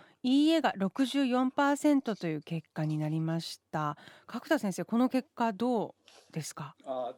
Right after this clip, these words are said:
Speaker 2: ちょうど二千八年の結果と、東京都の二千十七年の結果の中間ぐらいですので、
Speaker 1: ああ。
Speaker 2: まあ、そんなもんでしょうね、きっとね。
Speaker 1: なるほどね。
Speaker 2: ええ。
Speaker 1: まあ、でも、あのー、なんていうか、環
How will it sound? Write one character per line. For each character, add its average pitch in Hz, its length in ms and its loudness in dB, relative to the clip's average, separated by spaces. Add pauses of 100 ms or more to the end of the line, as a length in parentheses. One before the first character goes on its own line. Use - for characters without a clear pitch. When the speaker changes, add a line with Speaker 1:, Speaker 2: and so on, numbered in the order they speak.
(120)
Speaker 2:
ち - 100 -2
ょ 185 140 4
う 180 40 2
ど 180 60 2
二 170 100 2
千 190 280 6
八 165 260 0
年 185 200 0
の 156 100 8
結 147 300 0
果 143 120 6
と、 147 420 8
東 175 180 8
京 185 180 10
都 160 160 8
の 127 200 8 (240)
二 139 100 0
千 165 220 6
十 156 160 4
七 170 200 6
年 143 100 6
の 120 80 4
結 - 200 0
果 127 200 4
の 131 320 2
中 185 160 4
間 185 180 6
ぐ 175 80 4
ら 135 120 8
い 110 120 2
で - 100 -12
す 127 140 -6
の 110 120 -10
で、 127 120 4
Speaker 1:
あ 233 300 2
あ。 - 0 - (140)
Speaker 2:
ま 156 80 4
あ、 147 40 0
そ - 160 8
ん 165 60 2
な 165 80 8
も 151 140 8
ん 139 40 4
で 135 60 2
し - 140 -2
ょ 113 60 -6
う - 40 -8
ね、 123 60 -6
き - 120 -12
っ - 100 -20
と 165 60 -12
ね。 180 80 -8
Speaker 1:
な 185 80 -10
る 185 160 -12
ほ 190 120 -12
ど 190 180 -12
ね。 202 320 -10
Speaker 2:
え 233 360 -6
え。 - 20 -20 (400)
Speaker 1:
ま 220 100 -2
あ、 220 60 0
で 247 100 4
も、 226 220 6
あ 226 100 6
の 214 640 0
ー、 - 60 -20 (640)
な 226 60 0
ん - 20 -2
て 202 40 -4
い - 20 -6
う - 20 -12
か、 196 80 -2
環 285 340 4